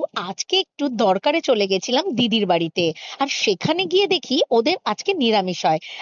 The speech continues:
আর ওদের বাজারের ব্যাগে দেখলাম এই হেলেঞ্চে শাক রয়েছে। তোমরা জানি না এই শাকটাকে কি শাক বলো, তবে আমার এই শাকটা বড্ড প্রিয়। ওকে জিজ্ঞেস করলাম, "কি বানাবি এটা দিয়ে?" দেখি তাড়াতাড়ি করে বলল আমার পছন্দেরই খাবার, সেটা হলো এই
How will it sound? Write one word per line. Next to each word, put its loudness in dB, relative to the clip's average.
আর -4
ওদের 2
বাজারের 0
ব্যাগে 0
দেখলাম 0
এই -2
হেলেঞ্চে 2
শাক -2
রয়েছে। 0
তোমরা 2
জানি 0
না 0
এই -2
শাকটাকে -2
কি -6
শাক -2
বলো, -4
তবে 0
আমার 0
এই -2
শাকটা -2
বড্ড 2
প্রিয়। -2
ওকে 0
জিজ্ঞেস -2
করলাম, 0
"কি 0
বানাবি 2
এটা 2
দিয়ে?" 0
দেখি 2
তাড়াতাড়ি 0
করে 0
বলল 2
আমার 2
পছন্দেরই -2
খাবার, -2
সেটা 0
হলো 4
এই 0